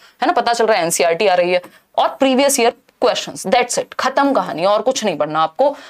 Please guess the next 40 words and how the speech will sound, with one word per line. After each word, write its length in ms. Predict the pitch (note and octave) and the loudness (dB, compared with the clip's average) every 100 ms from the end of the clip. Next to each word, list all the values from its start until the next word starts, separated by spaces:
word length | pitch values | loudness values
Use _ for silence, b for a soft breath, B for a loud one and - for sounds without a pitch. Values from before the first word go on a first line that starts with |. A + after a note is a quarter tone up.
| B | B
और 80 | A#3 | 0
ये 100 | B3 | 0
सिलेबस 320 | - A#3+ C#4+ | 2 0 2
पढ़ेंगे 260 | C#4 C4+ C#4+ | 0 2 2
तो 60 | |
आपको 160 | A#3+ A#3+ | 0 -2
समझ 200 | B3 B3 | 0 2
आ 80 | A#3 | 2
जाएगा 240 | B3+ D#4 | 2 2
कि 100 | D#4 | 2
भाई 140 | C#4 | 2
एनसीईआरटीज 600 | D4 G#3 G3+ G#3 G3 C4 G#3+ | 2 0 0 0 2 2 0
इंपॉर्टेंट 520 | D#3+ D3+ - D3+ D3+ | 0 -2 -4 -8 -8
हैं, 120 | E3+ B B - | -10 B B -6
उसकी 180 | A#3 C4 | -2 0
भी 100 | C#4 | 2
मैंने 160 | C4 | 2
समरीज 380 | B3+ F#3 E3+ E3+ | 0 -2 -2 -2
भी 60 | F#3 | 0
बनाई 260 | E3 E3 | 0 -2
हुई 180 | E3 E3 | -4 -8
हैं। 200 | E3 F#3 B B B _ - | -10 -14 B B B _ -6
तो 60 | |
यही 200 | C4+ D#4+ | -2 0
दो 120 | C#4+ | 0
तीन 180 | C#4+ C#4+ | 2 0
चीजें 220 | C4+ G3+ | 0 0
हैं 80 | D#4 | 0
जिसमें 260 | F4+ - C#4+ | -2 -2 -4
कहानी 260 | G3+ G#3+ | -4 -6
खत्म 260 | A3+ F#3+ E3 | -4 -6 -6
हो 60 | C#3+ | -2
जाती 220 | D3 G#3 | 0 0
है 60 | |
और 80 | F#3+ | 0
कुछ 140 | G3+ - | 0 -2
करना 280 | F3 E3+ | 0 0
नहीं 140 | D3 D3 | -2 0
है। 60 | |
और 180 | F3+ F#3 | 0 -2